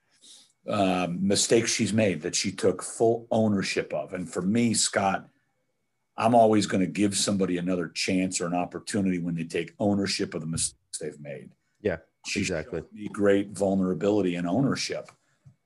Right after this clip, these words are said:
Speaker 1: And she looked at me and said, "Give me a chance and I won't let you down." And I believed her. I believed her. I saw something there,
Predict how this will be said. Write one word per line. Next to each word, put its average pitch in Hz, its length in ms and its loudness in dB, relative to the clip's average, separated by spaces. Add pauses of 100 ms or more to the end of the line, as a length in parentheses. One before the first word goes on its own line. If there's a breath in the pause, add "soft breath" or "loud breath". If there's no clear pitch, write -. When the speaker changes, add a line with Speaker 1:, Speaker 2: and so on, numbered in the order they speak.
(160)
Speaker 1:
And 101 140 -4
she 104 160 0
looked 117 220 2
at 113 100 2
me 101 100 2
and 95 100 0
said, 85 260 0
"Give 107 160 0
me 110 140 2
a 95 40 0
chance 95 400 0
and 87 100 -4
I 85 40 -4
won't 87 260 -4
let 90 220 -4
you 85 60 -8
down." 76 360 -14 (1600)
And 95 140 -4
I 87 60 0
believed 95 460 0
her. 78 200 -10 (100)
I 87 120 -8
believed 92 400 0 (260)
her. - 260 -8 (540)
I 95 140 -2
saw 110 400 4
something 101 800 0 (320)
there, - 520 2